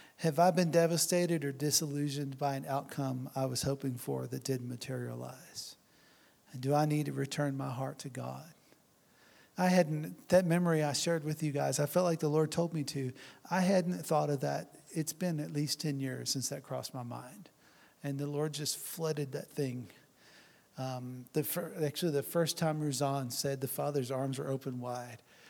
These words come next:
the Lord took me to that spot in the, in the, on the carpet in Dallas, Texas, I'm telling you, that carpet probably still wet, right? Yeah, and he took me to that spot.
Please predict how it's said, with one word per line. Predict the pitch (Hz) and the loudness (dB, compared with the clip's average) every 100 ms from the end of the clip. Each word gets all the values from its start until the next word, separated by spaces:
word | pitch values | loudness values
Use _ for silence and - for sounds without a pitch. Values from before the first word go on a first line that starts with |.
| - | -8
the | 143 | -2
Lord | 135 160 156 | 2 2 2
took | 165 170 | -4 0
me | 147 | 0
to | 131 151 131 | 2 0 0
that | 135 - | 0 -2
spot | - 139 139 | 0 2 2
in | 127 | -2
the, | 117 - - | -6 -10 -8
in | 131 123 | -4 -2
the, | 120 120 - - | -2 -4 -6 -2
on | 135 | 0
the | 135 | 0
carpet | - 151 139 127 - | 0 0 0 -2 0
in | 127 | 0
Dallas, | 127 131 127 - | 2 2 0 -4
Texas, | - 139 - 127 - - - - - - - | -4 -2 -2 -2 -4 -6 -14 -20 -20 -20 -12
I'm | 127 | -6
telling | - 151 | 2 4
you, | 139 | 4
that | 147 | 2
carpet | - 156 143 135 | 0 -4 -4 -2
probably | 151 127 | -2 0
still | 123 - - 151 131 | 0 0 2 2 2
wet, | 120 120 - - - - - - - - - - | 0 -2 -6 -14 -20 -20 -20 -20 -20 -20 -20 -10
right? | 135 139 175 - - - - - - _ _ _ _ _ _ _ _ - - - - | -2 2 2 0 -16 -18 -20 -20 -20 _ _ _ _ _ _ _ _ -14 -14 -16 -10
Yeah, | 135 147 | -2 0
and | 156 139 - - | 0 -2 -8 -6
he | - 165 | 0 4
took | - 175 | 4 4
me | 165 | 4
to | 143 165 | 2 -2
that | 139 | 0
spot. | - - 131 131 | 0 2 2 2